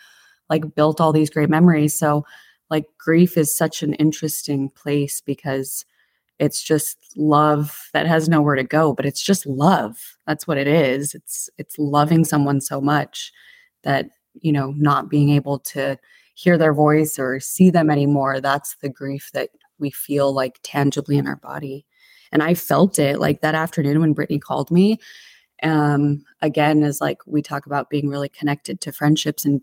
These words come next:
human beings, like, I just felt her so much. And yeah, it's just the human experience is weird. It's,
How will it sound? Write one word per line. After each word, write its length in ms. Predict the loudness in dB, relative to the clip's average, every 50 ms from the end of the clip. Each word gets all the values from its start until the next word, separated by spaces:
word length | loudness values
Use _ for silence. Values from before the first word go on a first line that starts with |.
| _ _
human 400 | -20 -6 -2 2 2 4 4 2
beings, 340 | 2 2 2 4 2 2 0
like, 180 | -2 -4 -6 -4 -2
I 140 | 0 0 0
just 260 | 0 -4 -6 -6 -6
felt 300 | -6 -4 -4 -4 -4 -4
her 160 | -6 -6 -6
so 240 | -4 -4 -2 -2 0
much. 440 | 0 -2 -2 -4 -6 -8 -10 -14 -16 _ -20 -20 -20 -20 -20 -20 -20 _ _ _ -2
And 760 | 0 0 2 2 4 4 4 4 6 6 6 4 4 2 -2 -6 -12 -14 _ _ _ _ _ _ _ _ _ _ _ _ _ _ _ _ _ _ _ _ _ _ _ _ _ _ _
yeah, 380 | 0 2 4 4 4 4 2 0 -4 _ _ _ _ -8
it's 240 | -6 -6 -4 -4 -4
just 240 | -4 -4 -4 -4 -6
the 60 | -4
human 240 | -2 0 0 2 0
experience 540 | 0 -2 -4 -2 0 2 2 2 0 -2 -8
is 120 | -8 -6
weird. 320 | -2 0 2 2 2 0 -2
It's, 380 | -4 -6 -8 -12 -12 -12 -14